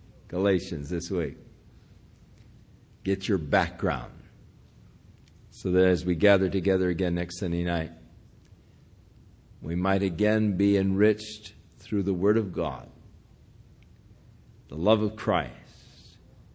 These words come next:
the power of the Spirit, that we might grow up in all things in Christ Jesus,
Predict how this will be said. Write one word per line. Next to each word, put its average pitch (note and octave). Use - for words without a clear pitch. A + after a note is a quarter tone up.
the -
power G2+
of F2+
the F2+
Spirit, -
that F#2+
we G#2
might A2+
grow C3
up B2
in A2
all A#2
things A2
in G#2+
Christ F#2+
Jesus, -